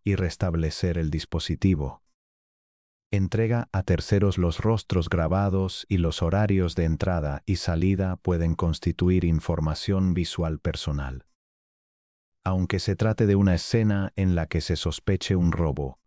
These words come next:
no debe publicarse la grabación original en un chat grupal del edificio, una comunidad en línea o redes sociales.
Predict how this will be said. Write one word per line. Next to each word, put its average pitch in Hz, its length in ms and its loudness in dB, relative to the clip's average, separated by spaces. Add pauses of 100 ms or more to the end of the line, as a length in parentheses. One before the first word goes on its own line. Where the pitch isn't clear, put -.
(280)
no 110 160 2
debe 131 240 2
publicarse 95 720 0
la 85 100 4
grabación 87 640 2
original 85 760 0
en 92 140 2
un 98 180 2
chat 92 300 -2
grupal 90 480 0
del 80 180 0
edificio, 76 800 -2 (140)
una 110 240 0
comunidad 90 640 0
en 85 220 2
línea 98 480 4
o 82 100 0
redes 85 380 2
sociales. - 880 -6